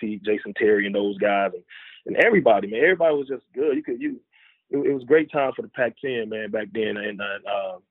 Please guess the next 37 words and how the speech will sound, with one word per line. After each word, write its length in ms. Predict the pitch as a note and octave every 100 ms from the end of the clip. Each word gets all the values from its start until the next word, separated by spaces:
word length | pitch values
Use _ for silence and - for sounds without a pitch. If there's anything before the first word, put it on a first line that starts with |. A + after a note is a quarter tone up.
| _ _ _
'cause 100 | A#2+
it 80 | A#2+
was 80 | G#2+
so 140 | C3+
competitive. 400 | B2 G#2 C3+ A2
I 60 | A2+
hope 180 | D3+ E3
it 60 |
gets 200 | C3+ C#3+ -
back 200 | B2+ G#2
like 180 | A2 -
that, 140 | - - -
'cause 120 | G#2
you 120 | A2 C#3
were 120 | A#2
seeing, 340 | C3+ C3 A2+ - - - - -
you 60 | -
know, 140 | A2+ A2+
five 280 | A#2 A#2 G#2+
teams. 400 | C#3 B2+ A#2+ G#2+
It 40 |
was 120 | B2 A#2
ten 220 | - F3+ D3
teams 300 | E3+ E3+ C3
in 80 |
the 60 | A#2
league. 300 | B2+ F3+ C#3+
You're 140 | F#3 -
seeing 220 | F3+ D#3 -
five 240 | C3+ C3
teams 260 | D#3+ F3+ C#3+ -
for 120 | A2
the 100 | -
N 100 | B2+
C 60 | B2+
double 300 | A#2+ A2+ C3
A 180 | D3+